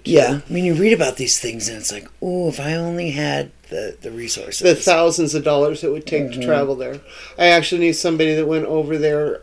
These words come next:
Speaker 1: did summer solstice at, um,
Speaker 2: Stonehenge?
Speaker 1: Stonehenge, yes.
Speaker 2: Oh!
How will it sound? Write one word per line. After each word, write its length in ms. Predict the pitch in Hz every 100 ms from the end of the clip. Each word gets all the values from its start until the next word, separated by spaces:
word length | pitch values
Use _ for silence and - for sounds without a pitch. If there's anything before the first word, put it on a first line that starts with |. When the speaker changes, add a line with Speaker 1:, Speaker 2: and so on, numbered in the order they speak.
| -
Speaker 1:
did 320 | 165 147 143 - - - - -
summer 420 | - 180 160 151
solstice 760 | - - 156 151 - 147 - -
at, 440 | 143 139 135 - -
um, 400 | 139 135 135 131 -
Speaker 2:
Stonehenge? 320 | - 170 131 170
Speaker 1:
Stonehenge, 640 | 185 165 156 135 135 - -
yes. 580 | 156 285 277 254 214 -
Speaker 2:
Oh! 160 | -